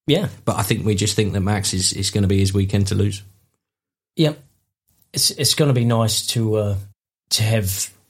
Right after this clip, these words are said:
Speaker 1: Red Bull taking off this early on in the season. But I, I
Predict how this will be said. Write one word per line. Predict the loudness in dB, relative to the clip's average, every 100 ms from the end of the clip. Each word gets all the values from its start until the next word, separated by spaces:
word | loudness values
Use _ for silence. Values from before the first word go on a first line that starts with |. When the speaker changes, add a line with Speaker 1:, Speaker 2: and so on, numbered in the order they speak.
| _ _ _
Speaker 1:
Red | -6 -4
Bull | -6 -4
taking | 0 0 0 -2
off | -2 -4 -8 -8
this | -2 2 2
early | 2 2
on | 2
in | 0
the | 0
season. | 0 0 0 -2 -6 _ _
But | 0 2 2 -6 -4
I, | 0
I | 2